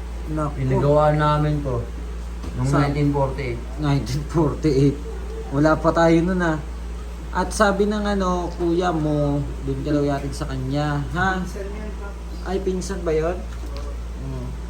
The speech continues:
Speaker 1: Umayos ka ng, ano mo, huwag kang umalit ka ng higa. Upo lang, upo.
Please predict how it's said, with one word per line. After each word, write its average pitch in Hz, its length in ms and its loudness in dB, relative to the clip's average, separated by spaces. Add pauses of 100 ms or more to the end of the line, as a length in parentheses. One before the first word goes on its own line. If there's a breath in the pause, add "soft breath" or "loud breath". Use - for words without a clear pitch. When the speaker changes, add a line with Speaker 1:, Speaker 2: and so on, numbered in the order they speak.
(180)
Speaker 1:
Umayos 208 260 -2
ka 226 140 -4
ng, 220 160 -2
ano 214 160 0
mo, 233 120 2 (220)
huwag 190 140 -2
kang 214 400 -2 (340)
umalit 202 300 -4
ka 208 80 -2
ng 202 180 -2
higa. 208 300 0 (1300)
Upo 185 180 0
lang, 196 160 0
upo. 196 380 -2